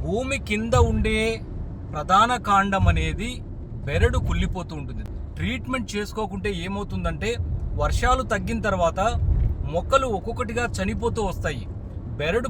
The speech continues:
పగిలిపోతే మొక్కకు సంబంధించిన నీరు, పోషక లవణాలు తీసుకొని పోలేవు.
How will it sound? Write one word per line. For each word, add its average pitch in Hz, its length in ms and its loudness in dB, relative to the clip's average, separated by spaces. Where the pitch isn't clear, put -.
పగిలిపోతే 233 640 2
మొక్కకు - 400 0
సంబంధించిన 226 480 0
నీరు, 226 260 -2
పోషక 214 360 -2
లవణాలు 214 320 0
తీసుకొని 208 380 -4
పోలేవు. 160 280 -2